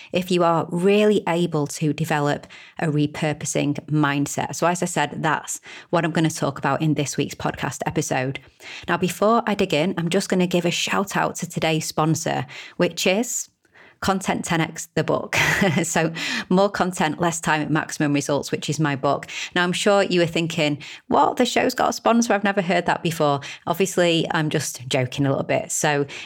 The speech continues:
it is not the sponsor, it is my book. But I wanted to let you know that the book is now available in paperback, Kindle, ebook, and also audiobook as well. So there's something for everyone now.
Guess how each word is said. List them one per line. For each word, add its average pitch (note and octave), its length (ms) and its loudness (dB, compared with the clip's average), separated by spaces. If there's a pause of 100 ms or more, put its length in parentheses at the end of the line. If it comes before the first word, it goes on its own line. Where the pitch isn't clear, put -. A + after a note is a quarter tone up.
it E3 200 -2
is E3 120 0
not F3 240 2
the D#3+ 200 -2
sponsor, C#3 520 0
it - 160 -4
is D3 100 2
my C#3+ 220 2
book. C#3+ 460 -2
But D#3 120 0
I D3+ 140 2
wanted E3 560 -2
to D3+ 320 4 (260)
let F#3+ 160 2
you F#3 240 4
know D3+ 500 4
that D#3+ 440 -2
the E3 80 0
book F3+ 320 0
is E3+ 120 0
now D#3 280 4
available D#3+ 640 2
in D#3 220 0
paperback, F3+ 920 -2
Kindle, E3 720 2
ebook, D#3+ 540 0
and D#3+ 200 -2
also F3 600 2
audiobook C#3+ 800 0
as D#3 160 -2
well. C#3+ 340 2
So - 160 0
there's D#3+ 180 0
something G3+ 520 0
for E3 280 2
everyone D#3 460 2
now. C#3 320 0